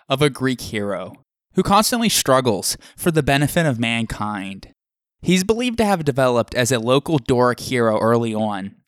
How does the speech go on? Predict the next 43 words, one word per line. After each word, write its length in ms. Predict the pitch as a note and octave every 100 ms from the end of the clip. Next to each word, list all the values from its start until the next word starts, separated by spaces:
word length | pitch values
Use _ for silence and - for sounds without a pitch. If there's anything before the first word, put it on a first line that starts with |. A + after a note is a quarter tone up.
| - - -
and 140 | D3
much 240 | E3 G3+
of 60 | A3
his 160 | A#3 -
core 320 | - C#3+ C#3+
story 640 | - C3 A#2+ A2 F#2 G#2 _
is 180 | B2+ -
familiar 480 | E3 D3+ D#3 C#3+ A#2+
to 120 | G#2+
Homer. 480 | - A2+ G#2+ F#2+ - _ _ _ _ _
But 160 | D#3 -
throughout 380 | F3 E3+ F3+ -
the 60 |
centuries, 760 | F3 - B2+ B2 G#2 G2 G2 - _
his 240 | - E3
corpus 460 | - G3+ G3+ A3+ -
of 100 | C3
works 500 | A2 A2 G#2 - - C#3+
would 160 | D3
place 320 | - E3 F#3 -
him 120 | G3
beyond 420 | F3+ C3 C3+ D3+
the 60 | C3+
frame 400 | - A#2+ B2 A#2+
of 100 | G#2+
a 40 |
local 400 | G#2 A2+ A2+ G#2
hero, 480 | - A2 G2 F2 - _ - - -
and 140 | C#3
he 80 | E3+
would 140 | F#3
become 260 | G3+ - F#3
a 60 |
pan-Hellenic 840 | B2 - D3 D3 B2+ A#2 A#2 A#2+ -
hero, 460 | - G2+ E2 F#2 - _ _ - -
meaning 240 | D#3+ F#3+
that 100 | F#3+
his 220 | E3 B2 A#2
deeds 400 | C#3+ B2 G#2+ -
benefited 480 | B2+ D#3 G3+ F3
all 240 | - A#2+ C3+
of 100 | G#2
Greece, 560 | G#2+ G#2+ F2+ F2+ -